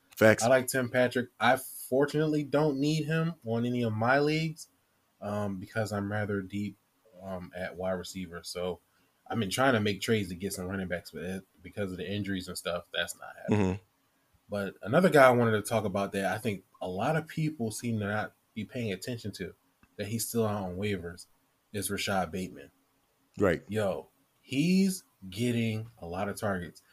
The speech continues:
Speaker 2: Sammy Watkins is a thing of the past. Like, I don't think even if he comes back,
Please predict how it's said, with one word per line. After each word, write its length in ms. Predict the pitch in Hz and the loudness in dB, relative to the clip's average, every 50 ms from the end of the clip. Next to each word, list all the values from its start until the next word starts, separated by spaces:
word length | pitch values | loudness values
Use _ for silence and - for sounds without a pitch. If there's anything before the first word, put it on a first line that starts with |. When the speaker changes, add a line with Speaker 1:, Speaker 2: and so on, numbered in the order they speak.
| _ _ - | _ _ -4
Speaker 2:
Sammy 360 | - - 165 175 185 196 185 | 0 4 6 8 8 8 8
Watkins 500 | 160 156 160 165 165 165 175 160 151 135 | 10 10 10 10 8 8 4 2 2 0
is 120 | 117 101 | -2 -2
a 60 | 101 101 | -4 -2
thing 180 | 107 120 110 104 | -2 0 0 0
of 40 | |
the 60 | 90 85 | -2 -4
past. 500 | - - 101 87 71 57 - - - - _ _ _ _ _ _ _ _ - | -4 -4 -2 -2 -2 -2 -6 -10 -12 -16 _ _ _ _ _ _ _ _ -6
Like, 220 | 104 98 98 92 - | -2 -2 -2 0 2
I 80 | 110 120 | 4 4
don't 180 | 143 151 139 - | 6 4 4 4
think 180 | 156 147 135 131 | 4 4 4 2
even 240 | 135 143 143 147 | 2 2 4 4
if 100 | 135 - | 4 4
he 80 | - 131 | 2 0
comes 300 | - - 135 123 120 110 98 | 0 0 0 0 0 0 0
back, 360 | - 113 117 123 127 - | 4 6 6 6 4 2